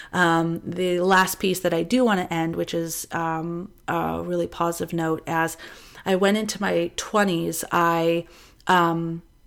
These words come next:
oh, I'm sorry. I wanted to tell you about the counselors. So anyways, when I told my mom, she, um, did at one point take me to a counselor. And I remember sitting there terrified. I had just told my mom,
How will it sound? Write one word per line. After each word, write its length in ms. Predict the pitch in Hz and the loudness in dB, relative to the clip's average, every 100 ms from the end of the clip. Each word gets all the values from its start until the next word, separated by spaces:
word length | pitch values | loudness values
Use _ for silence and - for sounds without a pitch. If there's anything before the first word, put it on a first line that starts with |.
| _ _ _ - - - - | _ _ _ -18 -18 -20 2
oh, 240 | 233 208 170 | 8 8 8
I'm 140 | 214 | 4
sorry. 440 | 214 190 180 180 - | 2 2 4 4 4
I 100 | 196 | 2
wanted 260 | 196 196 | 2 0
to 80 | 196 | -2
tell 180 | - 208 | -2 -2
you 80 | 202 | 0
about 160 | 185 | 0
the 60 | - | -2
counselors. 640 | - 180 185 180 156 - - | 0 0 0 -2 0 -4 -2
So 160 | - | 4
anyways, 320 | 214 202 180 - | 6 6 2 0
when 120 | 185 | -2
I 60 | |
told 260 | 175 220 208 | 0 2 4
my 100 | 185 | 4
mom, 480 | 175 180 165 160 165 - - _ _ _ _ _ _ _ - | 2 4 4 2 -2 -12 -20 _ _ _ _ _ _ _ -12
she, 600 | - - 208 190 185 175 175 - - - - | 0 2 4 4 4 2 0 -12 -14 -16 -2
um, 500 | 185 175 170 165 160 - _ _ - - - - | 2 4 2 0 -4 -10 _ _ -16 -14 -14 4
did 220 | 240 294 | 6 8
at 120 | 262 | 6
one 160 | 208 202 | 4 2
point 220 | 202 180 | 2 0
take 180 | 202 196 | 0 0
me 80 | 190 | 0
to 120 | 170 | 0
a 20 | |
counselor. 540 | - 180 185 151 120 - | 0 -4 -2 -2 -2 0
And 100 | 190 | 0
I 40 | |
remember 320 | 185 190 254 | 0 2 2
sitting 320 | 254 226 202 | 2 0 -2
there 140 | 185 175 | -2 -4
terrified. 640 | - 320 339 330 - - | -2 2 2 2 -2 0
I 60 | 190 | 0
had 140 | 214 | 0
just 300 | - 302 311 | 2 0 0
told 220 | - 240 214 | 2 2 2
my 140 | 190 | 0
mom, 680 | 180 185 190 165 165 170 | 0 0 2 2 0 -2